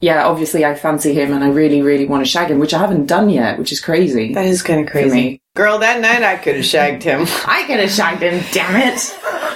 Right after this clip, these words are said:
Speaker 1: <laughs> But yeah, there was a, a kind of connection, which is, to me, is, like, really super important. I just can't do the,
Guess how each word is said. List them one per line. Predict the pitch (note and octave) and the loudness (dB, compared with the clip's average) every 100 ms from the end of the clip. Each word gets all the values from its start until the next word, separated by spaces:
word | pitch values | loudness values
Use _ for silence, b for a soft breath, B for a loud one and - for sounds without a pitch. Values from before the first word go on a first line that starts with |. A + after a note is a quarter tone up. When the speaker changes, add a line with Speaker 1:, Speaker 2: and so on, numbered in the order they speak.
| A4 - | -2 2
Speaker 1:
<laughs> | C#4+ - A#3+ - C#4+ - - C4 - - | 0 2 0 0 0 0 -4 -4 -8 -2
But | A3 A3+ | -2 2
yeah, | A#3+ A#3+ | 2 2
there | A3+ | 2
was | A3 G#3+ | 2 2
a, | A3 - | 2 0
a | G3 | 0
kind | A3+ G#3 | 0 2
of | G3+ F#3+ | 2 2
connection, | - F#3 - A3 | 0 -2 0 0
which | G#3 - | 2 2
is, | G3 - - | 0 -2 -4
to | G#3+ | 2
me, | G#3 G#3+ G#3+ F3 D#3 | 4 6 4 4 2
is, | D#3 D#3 | 0 0
like, | D3+ | -2
really | E3 E3+ F3 E3+ D#3+ D3 C#3 - | 0 2 4 4 4 2 2 -2
super | - - F#3+ F3+ E3+ | -4 -2 -2 0 -2
important. | D3 - E3 - C#3 - - | -2 -2 0 0 0 -2 -2
I | - D#3+ | -2 0
just | F3 - | -2 -2
can't | - D#3+ D#3 | -4 -4 0
do | D#3+ D#3 | 0 2
the, | D3 C#3 C#3 | 0 0 -4